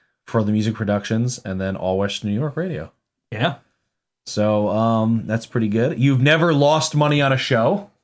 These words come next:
Speaker 2: I have not.
Speaker 1: That's, that is, that's, that's amazing. I mean, you keep your, you, you keep all your funds low, and you'll never be disappointed.
Speaker 2: Well, that's, and that's just it. Is like, I don't, I don't wanna book a venue where I'm gonna have to pay way too much. And if I do book a venue where I have to pay money,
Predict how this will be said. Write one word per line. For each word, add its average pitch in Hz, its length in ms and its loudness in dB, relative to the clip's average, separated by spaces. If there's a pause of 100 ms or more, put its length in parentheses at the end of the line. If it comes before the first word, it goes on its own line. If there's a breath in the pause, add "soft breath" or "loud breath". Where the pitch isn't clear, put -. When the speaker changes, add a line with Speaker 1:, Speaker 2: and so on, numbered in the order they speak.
(320)
Speaker 2:
I 135 140 6
have 135 260 4
not. 156 280 2 (120)
Speaker 1:
That's, - 440 2
that 151 320 4
is, 120 240 0
that's, 131 400 2
that's 127 220 0
amazing. 120 540 4
I 104 60 4
mean, 110 400 4
you 113 140 2
keep 147 220 2
your, 143 200 4
you, - 220 -6 (240)
you 139 120 0
keep 175 280 0 (320)
all 143 260 4
your 147 160 4
funds 139 500 2
low, 120 600 4
and 110 240 2
you'll 110 160 4
never 117 280 4
be 117 120 4
disappointed. 98 600 -2
Speaker 2:
Well, 196 120 0
that's, 196 200 2
and 175 220 2
that's 175 240 2
just 160 220 0
it. 147 100 4
Is 110 180 0
like, 107 220 0
I 117 100 4
don't, 127 220 4
I 120 300 0
don't 131 120 4
wanna 131 420 4 (420 loud breath)
book 147 320 2
a 170 40 4
venue 143 480 4
where 135 160 4
I'm 131 100 4
gonna 127 120 4
have 127 120 2
to 123 60 0
pay 135 360 2
way 127 240 4
too 127 180 4
much. 117 300 4
And 117 60 4
if 107 100 0
I 107 100 2
do 110 340 2
book 175 200 2
a 165 40 2
venue 139 320 4
where 131 140 6
I 127 60 4
have 123 140 2
to 123 40 -6
pay 123 220 2
money, 110 420 2